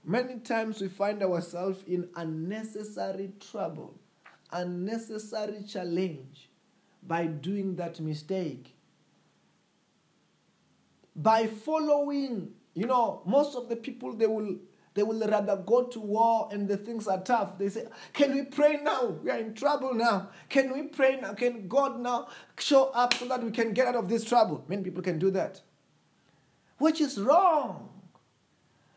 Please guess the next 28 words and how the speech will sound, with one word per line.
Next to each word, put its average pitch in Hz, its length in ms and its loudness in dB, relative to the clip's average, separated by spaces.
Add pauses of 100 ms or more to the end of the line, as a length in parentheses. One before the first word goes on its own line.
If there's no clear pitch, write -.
(220)
Before 277 720 4
we 220 180 -2
approach - 640 -4
a 208 100 0
situation, 202 920 -2 (480)
we 180 120 -8
must 185 560 -4
be 196 120 -4
with 202 260 0
the 175 100 0
Lord, 180 400 -2 (240)
and 160 220 -10
God 196 240 -4
must 165 280 -6
di-, 180 260 -4
give 165 220 -4
us 165 160 -2
direction. 160 680 -4 (880)
God 226 340 0
must 180 380 -2
be 175 380 -2
our 165 320 -2
insurance. 170 960 -8
He 175 80 -4
must 170 340 -6
give 208 220 -6
a 208 80 0
direction. 190 680 -4